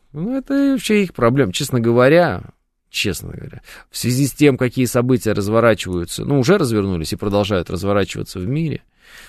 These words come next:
вот, помнить словосочетание Лайма Вайкуля совершенно не обязательно. Я бы даже сказал, это греховно, в том смысле, что вы тратите пространство своей памяти, да,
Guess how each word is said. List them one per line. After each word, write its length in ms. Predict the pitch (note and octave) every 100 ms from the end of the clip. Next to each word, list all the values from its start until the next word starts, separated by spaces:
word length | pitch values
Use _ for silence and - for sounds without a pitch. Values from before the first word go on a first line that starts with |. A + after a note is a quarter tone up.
| _
вот, 240 | - - -
помнить 440 | - D3+ C#3+ A#2+
словосочетание 840 | - B2+ A#2+ - G#2 - C3 A#2+
Лайма 320 | A2+ A#2+ A2+ A2
Вайкуля 380 | C#3 C#3 A#2
совершенно 380 | A2 C#3+ - G#3
не 120 | D3+
обязательно. 680 | D3 B2 G#2 E2 D#2+ - D#2
Я 200 | - C#3
бы 80 | D3+
даже 200 | D3+ D3
сказал, 400 | C3+ D3+ D#3+ D3+
это 120 | C#3
греховно, 640 | C3 C#3 C#3 D3+ A2 E2+
в 60 | D#2+
том 140 | F2+
смысле, 300 | F2 G#2 -
что 320 | - - F2+ F2 - - _
вы 180 | E2+ F2+
тратите 760 | - A#2+ A#2+ G2 F2 F#2 D#2+ C#2+ -
пространство 720 | - F#2+ - A#2+ F2 - E2+
своей 280 | - - E2
памяти, 480 | - D3 C3+ F#2 D#2+
да, 320 | F#2 B2+